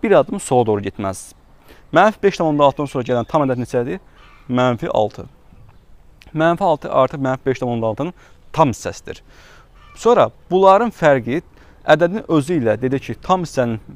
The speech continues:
fərqi nəyə verir? Kəsr hissəni. Bunlar arasındakı fərq də nə olacaq? E, sıfır tam onda dörd. Yəni, bunu çıxanda mənfi doqquz olur, sıfır tam onda dörd.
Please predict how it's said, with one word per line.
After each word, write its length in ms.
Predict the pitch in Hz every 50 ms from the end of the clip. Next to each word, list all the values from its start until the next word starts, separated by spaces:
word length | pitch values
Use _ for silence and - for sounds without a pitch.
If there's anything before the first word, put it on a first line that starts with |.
| - - -
fərqi 500 | - 139 131 127 117 117 139 170 202 226 - - - - - -
nəyə 340 | 123 131 147 165 170 170 151
verir? 360 | 143 135 123 143 202 220 - - -
Kəsr 260 | - - 151 - 117
hissəni. 380 | 104 - - 110 98 92 95 104 - -
Bunlar 200 | 147 165 170 160
arasındakı 340 | 151 - 135 127 - 135 -
fərq 240 | - 139 127 - -
də 80 | 135
nə 80 | 131 127
olacaq? 380 | 123 120 113 117 143 180 190 - - - - - - - - - _ - -
E, 120 | - 120 120
sıfır 420 | - - - - - 156 131 -
tam 100 | 135 120
onda 240 | 113 110 110 135 135
dörd. 240 | 120 98 - - - - - - - - _ _ - - - _ - - - - - - -
Yəni, 160 | - 117 117
bunu 220 | 131 139 143 143
çıxanda 260 | - - - 127 135 135
mənfi 260 | 123 117 110 123 123
doqquz 220 | 110 117 - - -
olur, 140 | 156 143 127
sıfır 240 | - - - 117 -
tam 140 | 107 107 104
onda 120 | 104 98 82 -
dörd. 140 | - -